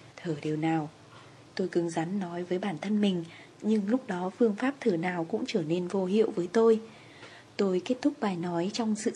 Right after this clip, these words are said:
xấu hổ và tự hỏi, liệu có nên giảm học phí cho các buổi thuyết trình trong tương lai nếu có không? Nhưng sự thử thách dành cho tôi vẫn chưa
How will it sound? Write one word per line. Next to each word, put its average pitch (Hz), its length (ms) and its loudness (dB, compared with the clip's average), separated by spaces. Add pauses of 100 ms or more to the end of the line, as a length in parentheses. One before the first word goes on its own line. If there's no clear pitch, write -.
xấu 180 120 2
hổ 202 360 6
và 175 240 -4
tự 208 140 2
hỏi, 180 280 2 (480)
liệu 226 260 6
có 170 140 0
nên 202 280 0
giảm 165 260 -4
học 175 200 -4
phí 180 300 0
cho 220 120 2
các 254 180 -2 (100)
buổi 175 140 4
thuyết 269 240 0
trình 175 260 0
trong 196 240 -4
tương 202 200 2
lai 208 300 0
nếu 180 160 0
có 175 240 2
không? 226 280 0 (360)
Nhưng 190 300 2
sự - 240 -4
thử 170 160 0
thách 226 260 -6
dành 165 240 -2
cho 180 140 -4
tôi 180 260 0
vẫn 190 240 -2
chưa 220 220 2